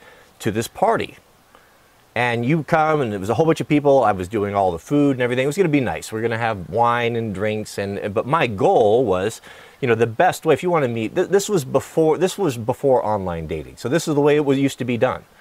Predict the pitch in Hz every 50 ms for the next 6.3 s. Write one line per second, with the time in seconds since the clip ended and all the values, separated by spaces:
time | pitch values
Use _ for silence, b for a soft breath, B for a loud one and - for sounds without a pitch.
0 | b b b - 107 120 120 113 107 107 107 107 - - 104 95 90 110 104 101
1 | 101 98 92 - - 80 82 82 - B B B B B B - 123 107 - -
2 | - 82 - 104 95 87 - 101 90 92 90 95 92 - - 87 80 76 - -
3 | 90 87 87 - 87 78 101 156 160 151 165 147 123 95 - - 113 90 80 73
4 | 69 - - - - - B B B B B B 101 104 90 - - - 98 101
5 | 101 85 - - - - - 95 85 82 82 104 113 107 98 - - 85 87 78
6 | 82 87 69 - -